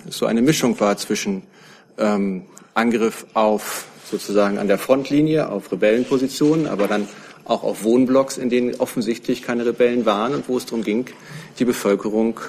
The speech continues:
ähm, auszubomben. Das heißt, dort stand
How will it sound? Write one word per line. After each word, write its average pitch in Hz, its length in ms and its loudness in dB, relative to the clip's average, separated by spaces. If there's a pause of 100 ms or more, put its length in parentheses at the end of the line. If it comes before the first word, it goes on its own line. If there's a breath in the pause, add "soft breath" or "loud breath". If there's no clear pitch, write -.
ähm, 117 360 0 (160)
auszubomben. 95 840 -2 (440 loud breath)
Das - 180 -2
heißt, 120 460 0 (180)
dort 117 180 2
stand 123 380 -2